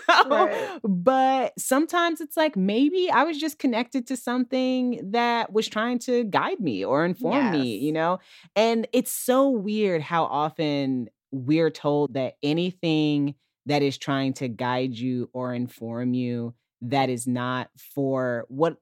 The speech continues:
Speaker 1: a lot of people looks like an old white man, uh,
Speaker 2: <laughs>
Speaker 1: is something evil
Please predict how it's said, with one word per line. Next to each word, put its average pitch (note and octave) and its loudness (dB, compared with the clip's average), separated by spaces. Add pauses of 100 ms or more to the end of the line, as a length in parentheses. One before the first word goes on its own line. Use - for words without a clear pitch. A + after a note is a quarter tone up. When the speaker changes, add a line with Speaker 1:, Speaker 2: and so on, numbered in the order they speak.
(120)
Speaker 1:
a F#3 4
lot B3+ 4
of G3+ -2
people B2+ -2
looks B2+ -4
like A#2 -2 (100)
an C3 -2
old C3 0
white A2 -4
man, F#3+ -6 (360)
uh, C3+ 0 (160)
Speaker 2:
<laughs> - -10
Speaker 1:
is F3 4 (480)
something F3+ 0
evil F#3 -2